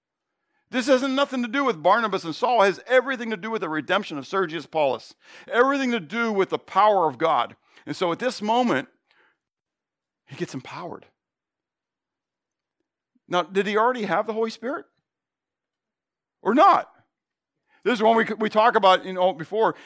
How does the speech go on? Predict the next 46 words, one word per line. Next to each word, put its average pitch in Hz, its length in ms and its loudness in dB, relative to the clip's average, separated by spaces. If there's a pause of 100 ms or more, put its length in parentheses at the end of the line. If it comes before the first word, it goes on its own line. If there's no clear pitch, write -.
and 156 140 -6
people 190 180 -2
debate 185 240 2
this. 147 100 -10 (220)
But 190 160 4
he 262 200 2
had, 226 280 6
he 233 100 -2
was 165 220 -6
filled - 400 2 (180)
at 170 140 -8
this 262 160 0
moment 240 340 4
with 156 100 -8
the 180 100 0
Holy 214 220 4
Spirit 165 400 2 (220)
for 170 240 2
whatever 254 440 6
purpose. 240 320 4
At 175 100 -2
this 247 180 0
moment, 233 360 4
he 240 100 2
was 220 140 0
gonna 180 160 -2
do 226 200 -4
something, 170 260 0
and 165 80 -2
the 151 40 2
Holy 214 220 2
Spirit 196 260 -2
came 185 220 -2
on 196 160 2
him 175 160 -2
with 151 180 -4
power 170 460 2 (160)
and 165 240 0
moved 240 320 4
him 165 160 2
in 160 80 2
a 160 80 4
way 165 560 2 (1080)
that 135 160 0
everybody 147 340 2
noted. 135 360 -2